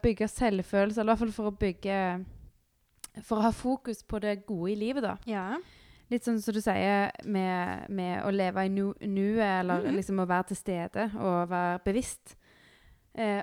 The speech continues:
Speaker 1: og jeg leste en bok for en stund tilbake, som jeg også fikk fra denne her svenske venninnen min, som er så
Speaker 2: Ah.
Speaker 1: omtenksom.
Speaker 2: <laughs>
Speaker 1: Og den ha-, handler,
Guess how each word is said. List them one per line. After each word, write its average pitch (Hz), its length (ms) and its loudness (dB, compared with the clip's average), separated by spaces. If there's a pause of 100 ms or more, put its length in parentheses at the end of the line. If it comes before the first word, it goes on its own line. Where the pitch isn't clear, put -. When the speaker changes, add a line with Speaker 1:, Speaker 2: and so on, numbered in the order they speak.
Speaker 1:
og - 140 0
jeg 254 140 0
leste 226 340 0
en 254 120 -2
bok 302 540 -2 (260)
for 247 160 0
en 240 80 4
stund 226 240 0
tilbake, 208 380 2
som 214 100 0
jeg - 200 -4
også 294 280 2
fikk - 260 -2
fra - 180 -4
denne 208 200 0
her 208 200 0
svenske 208 500 -4
venninnen 196 380 2
min, 190 200 2
som 220 120 2
er - 60 2
så 427 100 4
Speaker 2:
Ah. - 40 2
Speaker 1:
omtenksom. 208 560 2 (520)
Speaker 2:
<laughs> - 540 0
Speaker 1:
Og 262 80 0
den 277 120 2
ha-, 277 200 0
handler, 226 400 -2